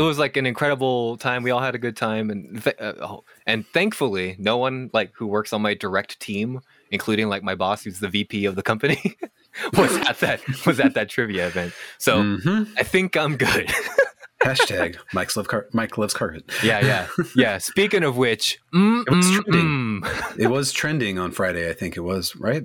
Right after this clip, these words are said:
Speaker 1: Oh, thanks to
Speaker 2: <laughs> I saw
Speaker 1: me.
Speaker 2: it.
Speaker 1: Great, great.
Speaker 2: <laughs>
Speaker 1: Folks, <laughs> we've got an exciting episode for you today,
Speaker 2: Ugh.
Speaker 1: not just because Mike's gonna talk about eating carpet for, like, two
Speaker 2: Mm.
Speaker 1: hours straight. <laughs>
Speaker 2: I know. Uh, it, it's the callback that will never die. <laughs>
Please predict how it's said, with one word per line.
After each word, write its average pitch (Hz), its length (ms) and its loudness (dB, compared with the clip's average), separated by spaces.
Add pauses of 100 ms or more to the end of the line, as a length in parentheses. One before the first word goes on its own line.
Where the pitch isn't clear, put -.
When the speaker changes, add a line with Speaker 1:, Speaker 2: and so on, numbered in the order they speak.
(120)
Speaker 1:
Oh, 98 140 2
thanks 113 340 -4
to 123 60 2
Speaker 2:
<laughs> - 0 -
I - 20 2
saw 113 160 2
Speaker 1:
me. - 80 0
Speaker 2:
it. 85 80 -6
Speaker 1:
Great, 117 300 0 (480)
great. 135 360 4 (280)
Speaker 2:
<laughs> - 280 -12
Speaker 1:
Folks, 143 480 2 (160)
<laughs> - 140 -6
we've 139 180 0
got 120 300 -2
an 98 100 -2
exciting 117 680 0 (240)
episode 202 540 2 (160)
for 110 100 0
you 104 260 0
today, 101 380 0
Speaker 2:
Ugh. 98 80 -6
Speaker 1:
not 160 180 0
just - 220 -6
because 113 500 -2 (260)
Mike's 107 200 -2
gonna 101 140 -4
talk 98 200 -6
about 90 280 -4 (100)
eating 98 180 -2
carpet 92 400 -4 (260)
for, 92 140 -2
like, 85 220 -2 (100)
two 110 140 2
Speaker 2:
Mm. 104 60 4
Speaker 1:
hours 90 220 -4
straight. - 540 -2
<laughs> - 40 -12
Speaker 2:
I 98 100 0
know. 113 220 -2
Uh, 101 460 0
it, 120 180 -4
it's 123 180 -2
the 135 120 0
callback 113 400 0
that 101 140 0
will 98 100 0
never 98 220 -2
die. 92 240 -4 (320)
<laughs> - 480 0